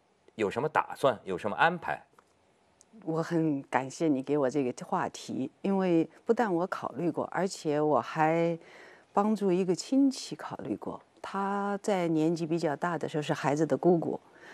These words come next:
Speaker 2: 让我做他最后的监护人，就是生理上、医疗上一切。
Speaker 1: 而且要帮他做这个决定。
Speaker 2: 帮他做这个决定。当时我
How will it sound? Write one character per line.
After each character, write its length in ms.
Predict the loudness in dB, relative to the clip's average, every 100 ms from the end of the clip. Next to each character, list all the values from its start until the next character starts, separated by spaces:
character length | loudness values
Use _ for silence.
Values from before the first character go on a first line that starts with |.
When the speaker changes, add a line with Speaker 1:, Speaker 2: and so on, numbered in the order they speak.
| 0
Speaker 2:
让 180 | 4 6
我 120 | 4
做 220 | 4 2
他 200 | 2 -2
最 220 | 0 0
后 300 | 0 2 0
的 360 | 2 0 0 -4 4
监 200 | 6 6
护 200 | 6 6
人， 320 | 6 0 -4 -10 -20 -6
就 140 | -2
是 280 | -2 -2 -6 -6 -12 _
生 340 | -8 0 4 4
理 160 | 4
上、 400 | 0 0 0 0 -4 -2
医 200 | 2 4
疗 260 | 6 4
上 320 | 2 -2 -2 -2 -6 -14 _ -2
一 100 | 2
切。 60 |
Speaker 1:
而 40 | 4
且 200 | 6 6
要 80 | 6
帮 220 | 4 2
他 100 | 0
做 200 | 4 2
这 100 | 2
个 60 |
决 180 | -2 -2
定。 140 | 2 2
Speaker 2:
帮 120 | 2
他 140 | -2
做 180 | -2 0
这 120 | 0
个 80 | 0
决 180 | -2 -2
定。 200 | -2 -2 0
当 220 | 2 4
时 180 | 4 4
我 240 | 6 6